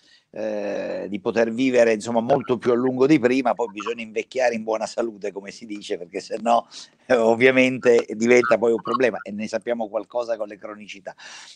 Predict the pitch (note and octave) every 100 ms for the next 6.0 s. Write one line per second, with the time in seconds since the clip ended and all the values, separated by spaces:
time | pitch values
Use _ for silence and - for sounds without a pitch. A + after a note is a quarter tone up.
0 | - B2+ D3 - G3 F3+ C#3 C3+ F#3+ G#3+
1 | - E3 F3+ D3 C#3 D3 D3 C#3 E3 C3+
2 | A#2+ A2+ B2+ C3 C#3+ B2 B2+ - - E3
3 | F#3 F3+ C#3+ - - - _ - B2+ B2+
4 | C3 C3 D3+ E3 D3+ C3 C#3 - B2+ B2+
5 | B2 C#3 B2 A#2 A#2+ - D#3 D#3 D3 -